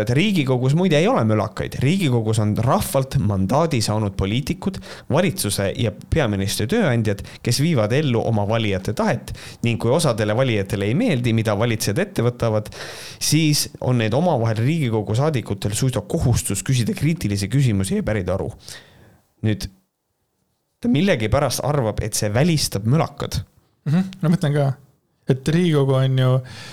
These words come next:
Speaker 2: äh, meie noh, need, kes, need, kes me oleme, kuidas see hea sõna on?
Speaker 1: No, et need
Speaker 2: Läbilõige meie ühiskonnast.
Speaker 1: Ühiskonnast, jah.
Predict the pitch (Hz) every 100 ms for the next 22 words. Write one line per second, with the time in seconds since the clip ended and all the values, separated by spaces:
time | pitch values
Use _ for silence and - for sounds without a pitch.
0 | - - - 131 127 - - 220 - -
1 | - 160 165 147 147 139 135 135 131 -
2 | _ _ _ _ _ _ - 120 - -
3 | 143 131 - - 147 151 120 139 175 123
4 | 107 - - - 156 160 127 131 127 120
5 | 120 117 123 117 - 127 175 139 156 156
6 | 170 180 147 139 143 139 135 143 147 139
7 | 175 233 240 123 117 120 - 165 170